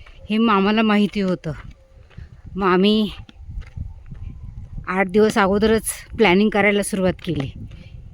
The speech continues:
की अमरकंटकला आपल्याला नर्मदा जयंतीनिमित्त पोहोचायचं आहे. आणि तसं प्लॅनिंग करून आणि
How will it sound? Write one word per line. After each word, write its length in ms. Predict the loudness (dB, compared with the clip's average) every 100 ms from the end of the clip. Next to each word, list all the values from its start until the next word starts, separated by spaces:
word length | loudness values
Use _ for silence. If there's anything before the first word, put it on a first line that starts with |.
| -18 -10
की 140 | -2 2
अमरकंटकला 1000 | 4 4 2 2 0 2 0 0 0 -2 -4 -18 -18 -14
आपल्याला 460 | -10 -2 2 2 2 -4 -8 -10 -10 -10 -10 -10 -10 -10 -4
नर्मदा 480 | 0 2 2 2 0
जयंतीनिमित्त 720 | 2 2 2 0 2 0 -4
पोहोचायचं 640 | -2 0 0 0 -2 0 -4
आहे. 200 | -2 -6 -4 -4 -4 -10 -8 -8 -8 -14 -16 -16 -18 -20 -10 -10 -8 -10 -12 -14 -14 -16 -16 -18 -16 -10 -8 -8 -12 -6
आणि 480 | -2 2 2 0 -4 -12 -16 -16 -14 -14 -12 -10
तसं 160 | -6
प्लॅनिंग 460 | -2 2 4 6 4
करून 380 | 6 4 4 -2 -8 -16 -16 -14 -14 -16 -16 -16 -16 -10 -4
आणि 220 | -2